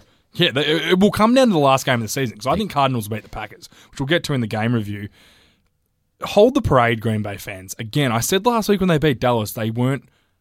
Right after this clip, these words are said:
that good. This was the same situation. If it wasn't for, on the very first pass of the game, Derek Carr threw a pick, which was taken back to the ten-yard line. Green Bay punched it in. Next, next pass of the game, pick six. It was fourteen zip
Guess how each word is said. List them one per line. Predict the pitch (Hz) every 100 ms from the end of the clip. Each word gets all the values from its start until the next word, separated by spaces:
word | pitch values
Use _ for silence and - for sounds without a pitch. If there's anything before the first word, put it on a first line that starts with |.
| _ -
that | 120 120 107
good. | 127 104 - - _ _ -
This | 196 277
was | 277
the | 302
same | 214 202
situation. | - 170 117 135 170 101 - _ _ _ _ _
If | 160
it | 175
wasn't | 165 208 240
for, | - 170 151 131 147
on | 151
the |
very | 117 135 180 208
first | 196 175
pass | - 147 143 -
of |
the | 107
game, | 117 107 92 120 - _ _ _ _ _ _
Derek | 143 135 -
Carr | 131 127
threw | - 120
a |
pick, | - - 151 143
which | 127
was | -
taken | 131 127
back | 120
to | -
the | 113
ten-yard | - 127 110 113 127
line. | 160 254 - _ _
Green | - 123
Bay | 120
punched | 107 120 110 113
it |
in. | 120 90 - _ _ _
Next, | 123 156 - - -
next | 135 151 -
pass | - 147 -
of |
the | 127
game, | 107 104 160 - _ -
pick | 139 -
six. | 160 - -
It |
was | 139 - _
fourteen | 180 202 214 175 123
zip | 110 170 110